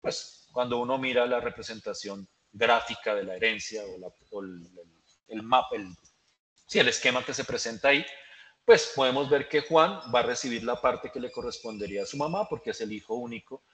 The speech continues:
y la mamá, pues, es una sobrina fallecida, y, pues, a la mamá le correspondería exactamente la quinta parte de la herencia, porque es uno de los cinco sobrinos que queda. Entonces, digamos que ahí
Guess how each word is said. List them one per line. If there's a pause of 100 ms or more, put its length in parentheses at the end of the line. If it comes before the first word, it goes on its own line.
(280)
y
la
mamá,
pues,
es
una
sobrina
fallecida, (420)
y,
pues,
a
la
mamá
le
correspondería (140)
exactamente
la
quinta
parte
de
la
herencia,
porque
es
uno
de
los
cinco
sobrinos
que
queda. (100)
Entonces,
digamos
que
ahí